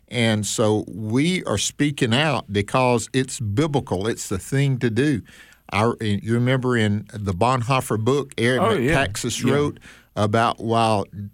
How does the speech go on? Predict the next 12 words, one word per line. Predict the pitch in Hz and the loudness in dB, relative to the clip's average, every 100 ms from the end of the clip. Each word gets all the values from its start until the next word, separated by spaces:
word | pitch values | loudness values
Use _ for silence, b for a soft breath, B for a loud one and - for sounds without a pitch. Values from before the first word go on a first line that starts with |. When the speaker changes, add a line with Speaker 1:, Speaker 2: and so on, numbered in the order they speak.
| - | -12
Speaker 1:
the | 104 101 92 - 104 | -6 -4 -6 -10 -14
Jews | 82 120 143 151 147 135 | -2 0 2 2 0 -2
and | 107 101 - | -2 -2 2
others | 127 143 147 135 - | 0 2 2 0 0
were | 104 | -2
being | 98 127 127 98 | 2 2 2 0
taken | - 127 139 127 | 0 0 0 -4
to | - | -2
the | 101 98 | -2 0
concentration | - 117 - 104 - 131 131 123 98 | 0 -2 -2 -4 0 0 0 -2 0
death | 117 127 - | 0 0 -2
camps, | 139 135 - - | -2 -2 -4 -12